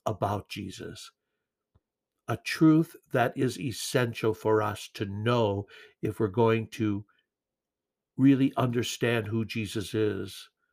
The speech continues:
and why he came. We begin with God's word that has the power of bringing things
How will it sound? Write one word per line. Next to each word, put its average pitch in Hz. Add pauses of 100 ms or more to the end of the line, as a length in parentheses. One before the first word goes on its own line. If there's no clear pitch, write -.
(380)
and 110
why 104
he 101
came. 95 (1700)
We 139
begin 139
with 135
God's 123
word 110
that 113
has 120
the 120
power 120
of 101
bringing 127
things 120